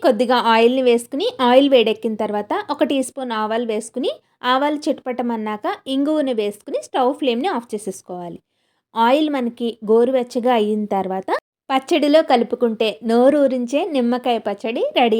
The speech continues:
అయిపోయినట్టే. దీన్ని ఇప్పుడు వేడి వేడి అన్నంలోకి తింటూ ఉంటే పక్కన ఇంకే కూరలు లేకపోయినా కూడా కడుపు నిండిపోతుంది కదా. నిమ్మకాయ పచ్చడి ఎప్పుడూ కూడా ఊరే కొలిది దాని రుచి ఇంకా ఇంకా బాగుంటుంది.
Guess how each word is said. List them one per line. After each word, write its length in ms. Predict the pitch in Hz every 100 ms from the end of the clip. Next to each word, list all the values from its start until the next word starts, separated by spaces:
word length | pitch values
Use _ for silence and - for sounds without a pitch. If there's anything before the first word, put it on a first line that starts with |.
| 208
అయిపోయినట్టే. 520 | 202 190 185 - - _ _ _ _ _ _ _
దీన్ని 320 | 247 262 277 277
ఇప్పుడు 220 | 233 269 494 370 254
వేడి 300 | 247 247 269
వేడి 220 | 262 269 285
అన్నంలోకి 460 | 233 233 226 220 262
తింటూ 260 | 247 214 240 240
ఉంటే 240 | 220 208 269 359 -
పక్కన 340 | 214 - 262 269 - 240
ఇంకే 300 | 233 240 233 254 302
కూరలు 380 | 311 294 277 277 269
లేకపోయినా 520 | 240 233 220 226 226 220 220
కూడా 200 | 208 208 -
కడుపు 260 | 240 233 247
నిండిపోతుంది 580 | 240 220 220 208 220 214 214
కదా. 180 | 226 508 - _ _ _
నిమ్మకాయ 400 | 254 269 320 359 320
పచ్చడి 320 | 254 247 233 226 240
ఎప్పుడూ 280 | 240 254 247 240
కూడా 180 | 214 226 - 233
ఊరే 260 | 269 285 262
కొలిది 320 | 233 220 233 370 240
దాని 220 | 220 220 220
రుచి 260 | 208 - 392 - 226
ఇంకా 220 | 226 285 269
ఇంకా 200 | 240 269 277
బాగుంటుంది. 480 | 214 196 185 185